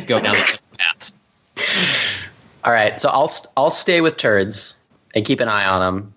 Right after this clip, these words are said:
Speaker 2: and we can go down one path, and then you guys can split up and go down your own paths. So I think we need a way. We can't go too far. We need to see kinda what's down there, but, like, be able to shout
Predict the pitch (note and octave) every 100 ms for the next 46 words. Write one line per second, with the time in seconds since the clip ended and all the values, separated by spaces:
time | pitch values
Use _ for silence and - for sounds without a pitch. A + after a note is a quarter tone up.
0 | _ A2 A2 A#2+ B2 A#2+ A#2 G#2+ G2+ G2
1 | F2+ F#2+ G2 G2 F#2+ F#2+ G#2 G2 G#2+ -
2 | G2 F2+ F#2+ F#2 F2+ F2 E2+ E2 E2+ -
3 | - _ _ _ - C#3 B2 A#2 B2+ E3+
4 | E3 D3+ C#3 B2+ B2+ B2+ B2 - B2+ D#3+
5 | D3+ C#3+ C#3+ C3 C3 A#2+ A2+ A#2 A2 G#2+
6 | G#2 - - - C3+ B2+ B2+ A#2+ A2+ G#2
7 | A#2+ A2 G#2+ G2+ G2+ F#2+ G2 G#2+ G#2 G2
8 | - G#2 F#2+